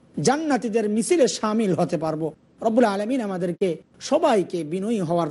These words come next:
তৌফিক দান করেন, অহংকার মুক্ত জীবন গড়ার তৌফিক দান করেন, আমিন। আগামী পর্বে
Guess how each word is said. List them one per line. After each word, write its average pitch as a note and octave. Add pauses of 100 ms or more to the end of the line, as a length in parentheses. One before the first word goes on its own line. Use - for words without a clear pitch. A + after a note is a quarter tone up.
তৌফিক E3
দান D#3
করেন, E3 (280)
অহংকার A3+
মুক্ত G3
জীবন F#3
গড়ার E3+
তৌফিক E3
দান D#3
করেন, E3
আমিন। F#3 (580)
আগামী F#3+
পর্বে G3+